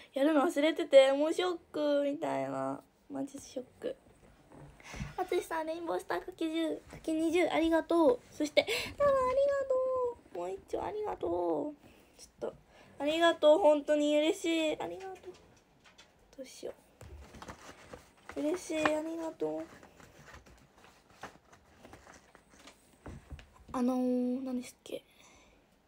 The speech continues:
な、何をしたっけ？ちょっと色がね、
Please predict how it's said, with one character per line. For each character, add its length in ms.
な、 100
何 240
を 60
し 160
た 80
っ 80
け？ 60
ち 40
ょ 20
っ 60
と 60
色 200
が 100
ね、 460